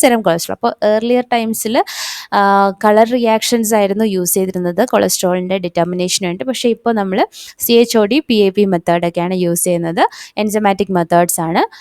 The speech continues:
ആ, then serum cholesterol varies from one fifty to two hundred M G percentage in healthy young adults. Increase in cholesterol usually regarded as risk factor in the development of heart disease. നമ്മൾ already പറഞ്ഞു, അതിലെ serum cholesterol level, ആം, ഏ,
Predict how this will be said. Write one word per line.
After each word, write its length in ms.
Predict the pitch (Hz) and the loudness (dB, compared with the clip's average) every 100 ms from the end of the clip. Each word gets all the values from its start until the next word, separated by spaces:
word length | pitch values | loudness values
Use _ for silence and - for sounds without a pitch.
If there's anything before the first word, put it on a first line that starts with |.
| - - - 202 | -20 -20 -12 -6
ആ, 20 | 190 190 190 | -4 -2 0
then 120 | 202 202 - | 0 0 2
serum 260 | 233 269 262 | 4 4 2
cholesterol 280 | 233 226 - 240 214 | 0 0 0 0 0
varies 320 | 202 196 226 - | -2 -2 -6 -4
from 160 | 202 240 214 | -6 -2 -2
one 100 | 202 226 | -2 -4
fifty 280 | 214 233 220 | -4 -4 -2
to 60 | 247 - | -2 0
two 100 | 190 202 | 0 0
hundred 240 | 214 214 202 | -2 0 0
M 80 | 190 | 0
G 100 | 190 202 | -2 2
percentage 480 | 196 185 202 202 202 | 4 4 2 0 0
in 60 | 302 - | -2 -2
healthy 420 | 208 208 196 262 269 - | -2 -2 -4 -4 -4 -2
young 180 | 202 214 - 185 | -2 -2 -2 -4
adults. 360 | 170 190 349 - 220 | -2 -2 -2 -4 -4
Increase 340 | 208 220 233 240 | -4 0 0 0
in 60 | 247 | 2
cholesterol 480 | 220 190 180 - 226 196 185 | 2 2 0 0 -2 0 -2
usually 320 | 185 208 220 190 | 0 2 2 2
regarded 400 | 170 180 185 185 359 | -2 -2 -2 -2 -4
as 100 | - - - _ 233 | -4 -12 -20 _ 0
risk 160 | 277 - - | 0 -2 -4
factor 320 | 196 - 254 - | -4 -4 -8 -4
in 40 | 190 | -2
the 80 | 190 180 | 0 0
development 400 | 180 185 190 269 | 0 -2 -6 -8
of 40 | - | -4
heart 140 | 247 185 | -6 -6
disease. 280 | 175 180 - | -8 -8 -8
നമ്മൾ 160 | 208 208 | -4 -2
already 240 | 196 202 226 | -2 0 0
പറഞ്ഞു, 300 | 190 185 262 - - - - | 0 -2 -6 -10 -20 -20 -2
അതിലെ 220 | 208 208 208 | 2 4 4
serum 240 | 220 220 254 | 4 4 4
cholesterol 420 | 214 208 - 226 226 | 4 4 2 2 2
level, 220 | 202 202 427 - - - 214 | 0 0 -2 -4 -14 -6 -2
ആം, 300 | 202 196 196 - | 0 -2 -4 -8
ഏ, 20 | - | -6